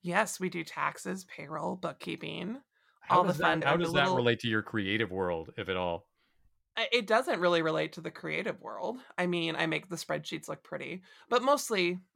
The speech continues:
Speaker 1: I like doing the extremes of everything. I feel like as a Capricorn, if I'm gonna do something, I do it a hundred percent extreme. So, you know, in business life, we do taxes, we do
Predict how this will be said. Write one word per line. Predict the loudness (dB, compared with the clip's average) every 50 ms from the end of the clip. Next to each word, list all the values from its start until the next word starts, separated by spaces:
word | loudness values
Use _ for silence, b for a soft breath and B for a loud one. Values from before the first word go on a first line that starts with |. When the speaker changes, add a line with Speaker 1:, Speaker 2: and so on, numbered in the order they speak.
| _ -2
Speaker 1:
I | -2 0
like | 2 2 2 2 0
doing | -4 -2 -2 0 0 0 0
the | -2 -2
extremes | -4 -6 -8 -8 -6 -6 -6 -6 -6
of | -4 -2
everything. | -2 -2 -2 -6 -6 -6 -6 -6 -6 -8 -12 -14
I | _ _ _ _ _ _ _ _ _ _ _
feel | -4 -4
like | -4 -2 0
as | -2 -2 -2
a | -4
Capricorn, | -4 -2 -2 -2 -2 -4 -4 0 0 0 0 0 -2
if | -2 -2
I'm | -2 -2
gonna | -2 -4 -4
do | -4 -4 -4
something, | -4 -4 -6 -4 -4 -4
I | -4 -4
do | -4 -4 -4
it | -4
a | -4 -4
hundred | -6 -6 -8 -6
percent | -8 -6 -6 -6 -6 -6
extreme. | -6 -8 -8 -8 -6 -6 -4 -4 -6 -6 b b b b b b b b
So, | -2 2 2 4 4 2
you | 0 0 -2 -2
know, | -2 -2 -4 -4 -6 -8 -8 _ _ _ _ _ _ -6
in | -4 -2 -2 -2 -4 -8 _ _ _ _ _ _ -2
business | 0 0 0 0 -2 -4 -4 -4
life, | -4 -2 -2 -4 -4 -6 -8 _ _ _ _ _ _ _ _ _ -10
we | -10 -10
do | -6 -6 -6 -6
taxes, | -6 -6 -8 -8 -10 -12 -16 -18 -18 -16 -16 -16 -16 -16 _ _ _ _ _ _
we | -8 -8 -8 -4
do | -2 -2 0 0 0 -2 -6